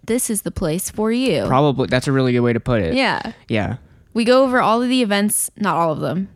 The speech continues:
Speaker 1: That would take
Speaker 2: The cool stuff.
Speaker 1: forever.
Speaker 2: Yeah.
Speaker 1: The interesting things that happen on a certain day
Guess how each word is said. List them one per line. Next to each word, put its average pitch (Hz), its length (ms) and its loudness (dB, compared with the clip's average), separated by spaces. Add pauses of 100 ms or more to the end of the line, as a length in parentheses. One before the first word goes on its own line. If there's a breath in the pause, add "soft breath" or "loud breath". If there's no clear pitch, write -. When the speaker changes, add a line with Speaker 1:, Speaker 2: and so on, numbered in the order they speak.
Speaker 1:
That 180 220 0
would 170 160 -2
take 180 380 -2
Speaker 2:
The 151 100 2
cool 139 320 2
stuff. - 260 -4
Speaker 1:
forever. 151 560 -2 (100)
Speaker 2:
Yeah. 110 220 -2
Speaker 1:
The 311 160 0
interesting 254 540 0
things 196 340 0
that 190 160 -2
happen 180 400 -2
on 160 420 -4
a - 120 -6
certain 175 320 -4
day 156 340 -2